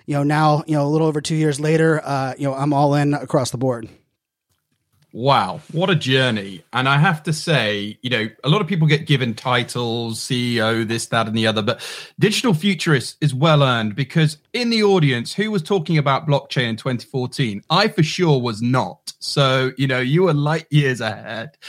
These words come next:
Speaker 2: And I think it's so great to be surrounded by people that really are sort of digital futurists and, and know what they're talking about. And it's a real pleasure to have you. And it is a rather clairvoyant of you as well, 'cause I was going to ask, what was your biggest aha moment when it comes to Web three? And you nicely touched on that. So I'm gonna pass the mic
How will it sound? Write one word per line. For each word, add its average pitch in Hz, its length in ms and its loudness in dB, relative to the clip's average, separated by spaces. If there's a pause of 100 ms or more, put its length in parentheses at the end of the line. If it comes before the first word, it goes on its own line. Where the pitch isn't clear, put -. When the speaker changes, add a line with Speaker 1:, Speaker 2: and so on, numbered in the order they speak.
(200)
Speaker 2:
And 127 100 -2
I 135 40 2
think 156 140 4
it's 143 100 -4
so 175 180 0
great 151 280 2
to - 60 -16
be 135 80 -4
surrounded 123 320 -2
by 113 140 -2
people 120 320 -6
that 113 100 -8
really 139 340 2
are 123 220 4
sort 113 160 -4
of 110 60 -8
digital 120 320 -4
futurists 120 680 -4
and, 113 180 -2
and 117 140 2
know 123 140 2
what 123 140 -2
they're 117 100 -2
talking 120 320 -4
about. 107 300 2
And 110 80 -4
it's 107 120 -8
a 127 40 -4
real 127 160 0
pleasure 120 420 2 (300)
to 113 100 -2
have 117 240 0
you. 113 200 0
And 123 100 2
it 131 100 -6
is 135 80 -2
a 151 80 6
rather 180 220 4
clairvoyant 175 600 4
of 127 120 -4
you 131 80 0
as 113 80 -4
well, 143 240 2
'cause - 80 -6
I - 20 -2
was 131 100 -4
going 170 200 0
to 147 160 0
ask, 165 280 2
what 151 140 -2
was 131 140 -6
your 135 100 -2
biggest 127 380 -2
aha 131 320 4
moment 120 320 0
when 123 100 -4
it - 80 -10
comes 120 220 -6
to - 80 -12
Web 117 240 -2
three? 135 240 0
And 113 80 -2
you 120 80 -2
nicely 156 400 0
touched - 380 -6
on 113 100 -4
that. 104 180 -8
So 127 80 -8
I'm 151 140 4
gonna 175 160 -2
pass 156 200 0
the 151 100 0
mic 143 300 2